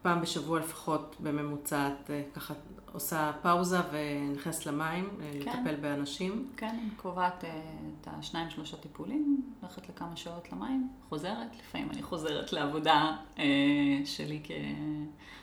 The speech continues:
Speaker 2: בתכנון, ולפעמים, אה, משיכת היום.
Speaker 1: וזה עובד לך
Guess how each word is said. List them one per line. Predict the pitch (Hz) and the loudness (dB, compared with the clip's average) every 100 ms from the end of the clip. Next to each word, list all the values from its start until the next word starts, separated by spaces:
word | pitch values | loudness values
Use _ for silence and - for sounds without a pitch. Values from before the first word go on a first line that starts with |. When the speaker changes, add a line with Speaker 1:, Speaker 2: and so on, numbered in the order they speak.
| - | -12
Speaker 2:
בתכנון, | 151 160 - 247 294 254 | -8 -4 4 8 10 8
ולפעמים, | 226 - 226 247 254 262 262 | 2 -4 -4 0 2 2 2
אה, | 262 262 262 262 - - - - - - - | 2 2 0 -2 -10 -20 -20 -20 -20 -18 -8
משיכת | 208 214 214 | -4 -2 -2
היום. | 226 233 196 190 - - - - - - - - - - 160 | -2 -4 -6 -8 -16 -20 -20 -20 -20 -20 -20 -20 -20 -12 -6
Speaker 1:
וזה | 165 160 160 160 | -4 -2 -2 -2
עובד | 175 151 185 | 0 2 2
לך | 220 | 2